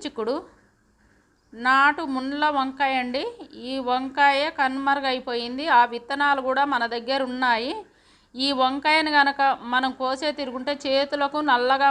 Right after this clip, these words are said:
వస్తదండి. కతిమ్మ వంకాయలు ఎయ్యి కోసినా చేతులు నల్లగా కావు. నల్లగైన వంకాయలంటే మనకు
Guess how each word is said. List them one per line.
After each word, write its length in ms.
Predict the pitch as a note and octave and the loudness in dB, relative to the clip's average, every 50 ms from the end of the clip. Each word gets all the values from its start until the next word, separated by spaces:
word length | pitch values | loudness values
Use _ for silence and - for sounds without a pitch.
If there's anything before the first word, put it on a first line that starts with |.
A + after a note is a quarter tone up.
| C4 | 4
వస్తదండి. 560 | A#3+ B3 B3 - B3+ A3+ A#3 A3 G#3+ G#3+ C4 F#4+ A4 G#4+ - _ _ _ _ _ _ _ _ _ _ - | 2 -2 -4 -6 -6 -4 -4 -6 -6 -6 -8 -8 -10 -12 -16 _ _ _ _ _ _ _ _ _ _ -2
కతిమ్మ 380 | C#4+ B3 A#3+ A#3+ - D4 D4+ D4+ D#4+ D4+ C#4+ | 0 0 0 0 -2 -2 0 2 2 2 2
వంకాయలు 540 | C4+ C4+ C4+ C4+ C4+ B3+ B3+ B3+ B3+ C4 C4+ C4 - - - A3+ | 2 0 0 0 2 2 2 2 0 -2 -4 -4 -4 -6 -4 -4
ఎయ్యి 180 | A3+ B3 C4 C#4+ D4 C4 | -2 -2 -2 -4 -2 0
కోసినా 440 | C#4 B3+ B3 A#3+ A#3+ C4 A#3 A#3+ C4 D4+ D4+ C#4+ | 0 0 0 0 -4 -6 -2 -2 0 -2 -2 -2
చేతులు 360 | C#4 B3+ B3+ B3+ B3+ D4 D4 C#4+ C4+ | -2 -2 -2 -2 -2 -4 -4 0 2
నల్లగా 320 | A#3+ A#3 A#3+ C4 C#4 C4+ A#3 | 2 2 4 2 2 2 2
కావు. 240 | C4 A#3+ A3 G#3+ F#3+ - - - A3 | 2 2 2 0 -2 -8 -12 -8 -4
నల్లగైన 580 | A#3+ A#3+ B3+ C#4 D4 D4+ D4 D4 C#4 C#4 C#4 C4+ B3+ A3 | -4 -2 -2 0 0 0 2 0 0 0 -2 -2 -2 -2
వంకాయలంటే 800 | A3 A#3+ B3+ - C#4 C4+ C4+ C4+ C4 B3+ B3+ B3 A3 - D#4 E4+ A4 B4 - _ _ _ _ _ _ _ G#3 G#3+ | -4 -4 -2 0 2 4 4 4 2 0 -4 -4 -6 -6 -4 -4 -4 -6 -8 _ _ _ _ _ _ _ -4 0
మనకు 320 | A#3 B3 C4 C4+ C4 C4+ | 0 2 2 2 0 -2